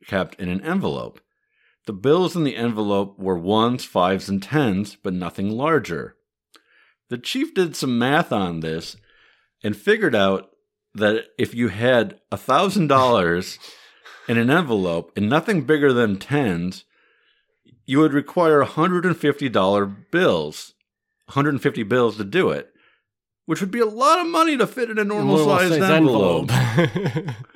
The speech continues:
Speaker 2: <laughs>
Speaker 1: Richard had found Carol's wedding ring in a drawer and gave it to his daughter from a previous marriage.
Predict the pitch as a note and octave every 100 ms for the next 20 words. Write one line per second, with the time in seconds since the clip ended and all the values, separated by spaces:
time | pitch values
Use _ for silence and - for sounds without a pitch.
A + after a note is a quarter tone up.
0 | - - _ - _ - - _ _ _
1 | _ _ _ _ _ _ - E3 E3+ G#3
2 | G3 - E3 D3+ D3 D3+ B2 B2 B2 E3
3 | A3 C#3+ G#2+ G#2+ G#2 G2+ A2+ E3 D#3+ G2
4 | A2+ A#2 - - G#2+ F#2+ G#2+ G#2+ - F#2
5 | G2 D#3 A#2 F#2 F2+ G#2 G2+ G2+ G2 -
6 | E2+ E2+ F2+ F3 G3 - D3+ -